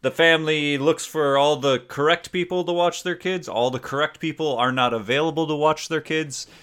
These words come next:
so they go to the incorrect person to watch their kid,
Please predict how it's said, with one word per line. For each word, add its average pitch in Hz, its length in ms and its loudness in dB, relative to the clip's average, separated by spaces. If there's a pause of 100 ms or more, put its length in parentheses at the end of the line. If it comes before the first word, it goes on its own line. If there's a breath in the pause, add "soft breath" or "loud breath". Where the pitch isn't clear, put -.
so 143 200 0
they 139 140 2
go 135 260 4
to 147 200 -2
the 131 380 -2
incorrect 120 880 0
person 98 440 -6
to 101 120 -12
watch 98 380 -2
their 95 180 -2
kid, 95 460 -6